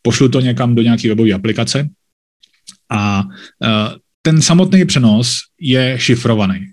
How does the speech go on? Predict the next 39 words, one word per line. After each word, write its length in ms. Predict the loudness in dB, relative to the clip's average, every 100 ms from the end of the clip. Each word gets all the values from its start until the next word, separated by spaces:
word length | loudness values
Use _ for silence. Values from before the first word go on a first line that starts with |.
| _
To 80 | -4
znamená, 320 | -2 0 0
ten 200 | 0 0
prohlížeč 340 | 2 2 2 2
to 80 | 0
nějak 140 | 2
zašifruje, 600 | 0 -2 0 2 2 -4 -10 -20 -20 -12 0
běží 240 | 2 2
to 140 | 2 0
šifrovaně 720 | 0 0 0 2 4 4 2 -4 -6
a 120 | -2
na 120 | -2
konci 320 | 0 -2 -2
se 120 | -4 -2
to 100 | 0
nějak 220 | 2 2
dešifruje 440 | 0 -2 -2 -2
a 60 | -2
ta 120 | -6
aplikace 420 | -4 -4 -4 -6
to 80 | -2
nějak 180 | -2 -2
zpracuje. 440 | -6 -10 -8 -12 -14 _ -18 -16 -12 -4
Já 120 | 0
to 340 | 2 2 0 -4 -6
trošku 380 | -2 -2 0 0
přirovnávám 720 | 2 0 0 0 -2 0 -2
třeba 220 | -2 0
na 80 | 0
školení, 300 | 0 0 0
když 160 | 0 0
se 60 |
bavíme 300 | 0 2 2
o 40 | 2
H 100 | 2
T 100 | 0
T 100 | 0
P 120 | -2
S, 140 | -2